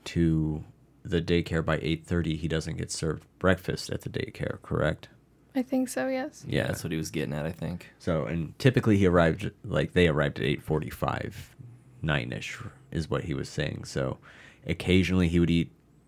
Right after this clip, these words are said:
Speaker 1: at the daycare because he'd get there at eight forty-five and there'd be kids still eating and stuff like that. But if they didn't feed him at home before they left for work, he had to stop and get food somewhere usually because he didn't drop him off until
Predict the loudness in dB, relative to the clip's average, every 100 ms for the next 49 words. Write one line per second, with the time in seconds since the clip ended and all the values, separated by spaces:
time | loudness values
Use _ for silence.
0 | _ _ _ -4 -2 0 2 4 4 4
1 | 4 2 -4 -2 -2 -2 -2 0 0 0
2 | -2 -2 -2 0 0 0 -4 -6 -6 -6
3 | -4 -4 -2 0 -2 -2 -6 -10 -8 -6
4 | -2 -2 -2 -4 -2 -2 -2 -2 -4 -16
5 | -6 -2 2 4 4 2 0 0 2 2
6 | 2 2 2 2 0 0 -2 0 2 2
7 | 2 0 -2 -2 -4 -2 -2 -2 -4 -6
8 | -4 -6 -6 -8 -8 -8 -10 -12 -8 -6
9 | -6 -8 -8 -8 -8 -8 -8 -8 -8 -8
10 | -10 0 2 2 2 0 -2 -2 -4 -6
11 | -6 -10 -6 -6 -8